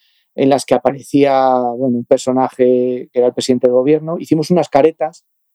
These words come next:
para llevar a unas manifestaciones y nadie se las quería poner, que eran la cara de este, de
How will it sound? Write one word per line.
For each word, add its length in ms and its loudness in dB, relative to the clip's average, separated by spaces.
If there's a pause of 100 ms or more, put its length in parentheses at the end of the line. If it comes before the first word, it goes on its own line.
(120)
para 160 2
llevar 200 4
a 40 2
unas 160 -4
manifestaciones 540 -4
y 40 -12
nadie 200 2
se 120 -6
las 120 -2
quería 220 2
poner, 300 -8 (400)
que 100 2
eran 120 2
la 140 0
cara 240 2
de 80 2
este, 240 -6
de 240 -2